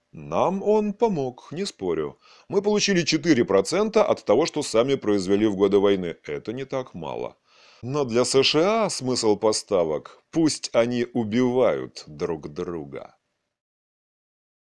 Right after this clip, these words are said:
Отчего война все-таки началась неожиданно? Почему Сталин проигнорировал дату двадцать второе июня, сообщенную Рихардом Зорге?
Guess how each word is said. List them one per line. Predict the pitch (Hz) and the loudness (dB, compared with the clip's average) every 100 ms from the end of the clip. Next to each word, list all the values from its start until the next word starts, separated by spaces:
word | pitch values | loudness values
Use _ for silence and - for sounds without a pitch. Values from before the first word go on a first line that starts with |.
| _ - | _ -2
Отчего | 175 - 247 247 | 0 4 6 6
война | 151 180 247 254 | 6 6 6 4
все-таки | 226 208 202 | 2 -2 -2
началась | 202 240 226 | 4 6 6
неожиданно? | 226 240 226 214 107 82 69 | 4 4 2 0 -2 -6 -6
Почему | 208 262 277 214 | 0 2 4 2
Сталин | - 233 233 151 | 8 10 10 8
проигнорировал | 131 156 151 202 190 151 147 | 4 4 6 6 8 8 8
дату | 196 240 240 | 10 8 6
двадцать | 151 208 196 175 | 6 6 4 0
второе | 185 202 190 | 6 8 8
июня, | 220 233 226 127 | 6 2 2 2
сообщенную | 104 101 - 233 220 202 | 6 4 4 0 4 4
Рихардом | 185 185 175 185 | 4 2 0 0
Зорге? | 196 190 87 76 - | 2 2 2 -2 -8